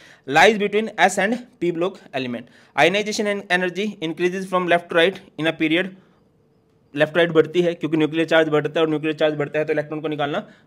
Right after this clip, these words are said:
मुश्किल हो जाता है। वो न्यूक्लियर चार्ज ये जो इलेक्ट्रॉन्स को अपनी तरफ होल्ड करके रखता है।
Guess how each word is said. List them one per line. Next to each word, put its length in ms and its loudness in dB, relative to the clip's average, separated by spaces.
मुश्किल 280 -2
हो 80 -2
जाता 280 -12
है। 220 -20
वो 100 0
न्यूक्लियर 320 -2
चार्ज 280 0
ये 100 -2
जो 100 -2
इलेक्ट्रॉन्स 320 -4
को 60 -6
अपनी 140 -10
तरफ 220 -8
होल्ड 180 -2
करके 300 -6
रखता 260 -8
है। 160 -18